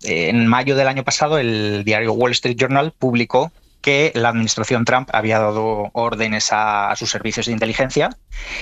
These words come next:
eh, bueno, de que se enfocasen en, en Groenlandia. Y más o menos por esas mismas fechas empezaban a aparecer, eh, pues, ciertos posts en, en Facebook,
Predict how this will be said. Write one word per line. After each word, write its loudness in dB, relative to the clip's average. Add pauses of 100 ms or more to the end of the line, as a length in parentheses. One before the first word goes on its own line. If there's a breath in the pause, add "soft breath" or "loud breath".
eh, -6
bueno, 2
de -2
que -4
se 0
enfocasen 0
en, 0
en 0
Groenlandia. 0 (680 loud breath)
Y 0
más 2
o 0
menos 0
por 0
esas -2
mismas 0
fechas -2
empezaban 0
a 2
aparecer, 0
eh, -2
pues, -4
ciertos -2
posts -2
en, -2
en -2
Facebook, 0